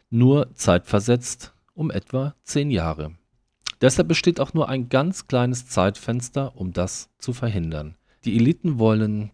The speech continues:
die weltweit vermischte Einheitsmenschheit ohne Wurzeln, Identität und Kulturen schaffen. Wir alle müssen jetzt aktiv werden und unsere nationale Identität zu bewahren.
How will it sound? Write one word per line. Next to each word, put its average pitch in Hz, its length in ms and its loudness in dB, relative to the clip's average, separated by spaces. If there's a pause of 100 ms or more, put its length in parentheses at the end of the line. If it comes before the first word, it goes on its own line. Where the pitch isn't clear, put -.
die 87 340 0
weltweit 98 640 0
vermischte 92 600 -4
Einheitsmenschheit 98 1080 -6 (440)
ohne 139 400 4
Wurzeln, 143 580 -2 (140)
Identität 101 1000 -2
und 135 180 -12
Kulturen 92 460 -4
schaffen. - 460 -14 (280)
Wir 104 180 0
alle 131 180 4
müssen 156 260 -4
jetzt 151 240 -4
aktiv - 460 -6
werden 82 320 -12 (380)
und 87 140 -12
unsere 98 300 -2
nationale 90 880 -2
Identität 123 680 -4
zu 107 120 -10
bewahren. 82 580 -2